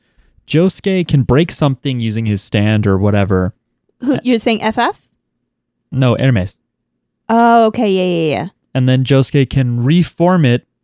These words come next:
Speaker 1: into its whole original state, and that, you know, because things have to fly through the air to do that, he can attack people that way. Whereas Hermes' stand, Kiss, takes something and dupes it, so it, like,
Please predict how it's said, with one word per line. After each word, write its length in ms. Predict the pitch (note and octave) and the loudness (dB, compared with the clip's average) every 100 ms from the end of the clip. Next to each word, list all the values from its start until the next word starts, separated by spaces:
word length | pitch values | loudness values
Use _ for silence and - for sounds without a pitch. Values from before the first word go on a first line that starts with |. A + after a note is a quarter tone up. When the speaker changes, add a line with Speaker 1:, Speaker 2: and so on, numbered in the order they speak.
| - | -4
Speaker 1:
into 280 | B2+ - B2 | -2 0 0
its 140 | A#2 | -2
whole 340 | - C#3 D3 C3+ | -2 2 4 4
original 380 | B2+ A2+ A#2 | 2 0 -4
state, 480 | G#2+ - B2 G#2+ - _ _ _ _ _ _ | -6 -4 -2 -2 -4 _ _ _ _ _ _
and 160 | A#2+ A#2 | -4 -2
that, 200 | A#2+ A2+ - | -2 -4 -4
you 100 | C3 | -2
know, 260 | A2 G#2+ - | 0 -2 -4
because 260 | B2 B2+ A2+ | -2 0 0
things 220 | B2 A#2+ | -2 0
have 100 | A#2 | -2
to 80 | A2+ | -2
fly 240 | - A#2 | 0 0
through 140 | - A#2 | 2 2
the 160 | G#2+ | 2
air 140 | G#2 G2+ | 2 0
to 60 | |
do 200 | F2+ G#2+ | 2 0
that, 320 | G#2+ F#2 F#2 - _ - | 2 -2 -6 -12 _ -10
he 140 | - | -6
can 120 | A#2+ G#2+ | -2 -2
attack 300 | A2+ A2 - | -2 -4 -2
people 260 | A2 G2 | -4 -4
that 180 | G2 F2+ | -6 -6
way. 300 | - F2 F#2+ - _ _ _ _ _ _ _ _ _ | -6 -6 -8 -10 _ _ _ _ _ _ _ _ _
Whereas 720 | B2+ B2+ A#2+ A#2+ A#2 A2+ G#2 - | 0 2 2 2 2 2 -2 -2
Hermes' 500 | C#3+ F#3 F3 D#3 C3+ | 0 2 0 -2 -6
stand, 480 | - - A2+ A2 - | -6 -2 0 -2 -4
Kiss, 600 | - F3 A2+ F#2+ - - _ _ _ _ _ _ _ _ _ | -2 0 0 -2 -10 -20 _ _ _ _ _ _ _ _ _
takes 300 | - E3+ - | 0 0 -2
something 480 | - D#3+ - D3+ C#3 - | -2 0 2 2 0 -2
and 220 | B2 A2+ G#2 | -2 -2 2
dupes 320 | G3+ - - | 2 2 -2
it, 160 | F#2 - | -4 -2
so 120 | A2 | -4
it, 60 | A2 | -2
like, 220 | G#2+ | -4